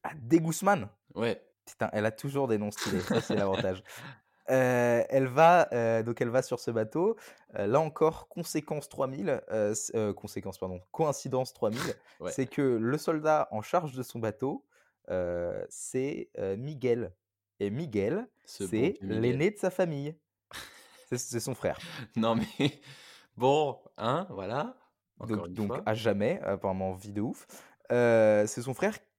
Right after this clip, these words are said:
Speaker 1: qui la, donc, qui la rencontre pour la première fois, parce que son frère était déjà parti. Tous, tous les frères de Calatalina s-, ont, et très rapidement été en-, embauchés par, par, par, euh, la, la, la, la,
Speaker 2: L'armée, ouais.
Speaker 1: la militaire,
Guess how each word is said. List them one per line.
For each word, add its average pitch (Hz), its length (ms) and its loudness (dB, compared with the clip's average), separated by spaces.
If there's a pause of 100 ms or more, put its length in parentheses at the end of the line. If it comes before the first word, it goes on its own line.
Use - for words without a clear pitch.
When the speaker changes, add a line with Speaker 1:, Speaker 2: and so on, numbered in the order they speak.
(140)
Speaker 1:
qui - 160 -8
la, 87 640 2
donc, 95 180 -12
qui - 140 -16
la 85 120 -4
rencontre 95 400 -6
pour 104 120 -4
la 87 100 0
première 131 380 -2
fois, 180 100 6
parce 143 140 -2
que 110 160 -4 (260)
son - 180 -8
frère 147 220 4
était 113 220 2
déjà 110 180 0
parti. 139 300 -2
Tous, - 320 -14
tous 220 140 -10
les 170 100 0
frères 143 180 -4
de 127 80 -2
Calatalina 110 560 -2
s-, - 200 -8
ont, 107 140 -6
et 95 220 -2
très - 160 -8
rapidement 107 360 -4
été 98 200 -6
en-, 87 240 -6
embauchés 98 420 -8
par, 82 400 -4
par, - 300 -6 (540)
par, 85 180 -4
euh, 87 200 -4
la, 92 160 -6
la, 90 300 -6
la, 87 340 -6
la, 87 160 -10
Speaker 2:
L'armée, 107 420 -8
ouais. 101 80 -8
Speaker 1:
la 95 140 -4
militaire, 104 640 -8